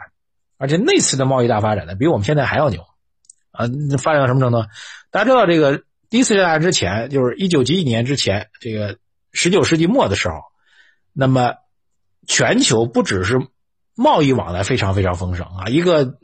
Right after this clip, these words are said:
当时有一段描述，我记得一本小说里的描述，说这个一个英国的绅士早上起来喝的什么印度的茶，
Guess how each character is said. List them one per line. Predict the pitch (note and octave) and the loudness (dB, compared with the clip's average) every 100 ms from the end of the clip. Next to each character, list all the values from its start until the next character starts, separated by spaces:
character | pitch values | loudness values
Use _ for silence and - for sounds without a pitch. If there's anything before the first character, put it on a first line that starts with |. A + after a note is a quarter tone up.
| C3+ | -6
当 | D#3+ | 0
时 | E3 | 2
有 | B2+ | 2
一 | A2+ | 2
段 | D#3+ D3 | 2 0
描 | G#2+ C3 | 0 0
述， | - | 0
我 | C3 F2 | -2 -4
记 | G2 | -8
得 | G2 | -6
一 | A2 | -4
本 | C#3+ | -4
小 | - | -4
说 | F#2+ | -2
里 | D#3+ | 0
的 | G#2+ | 0
描 | F2 E2+ | -4 -10
述， | G2 G2+ | -12 -6
说 | C#3 | -2
这 | D3+ | 0
个 | C#3+ | 0
一 | C#3 | 2
个 | D#3+ | 0
英 | D3+ E3+ | 2 2
国 | D3+ | 2
的 | C#3+ | 2
绅 | C#3 D3 | 2 2
士 | C#3+ | 0
早 | A#2 | 0
上 | G#2 D3+ | 0 0
起 | A#2+ | 0
来 | A2 | -2
喝 | A#2+ D3+ | -2 0
的 | C#3+ C3 | 0 0
什 | B2+ | 0
么 | C#3 | 0
印 | D#3 C3+ | 2 0
度 | A#2 | 0
的 | A2+ | -2
茶， | - A2+ B2+ | -2 -4 -6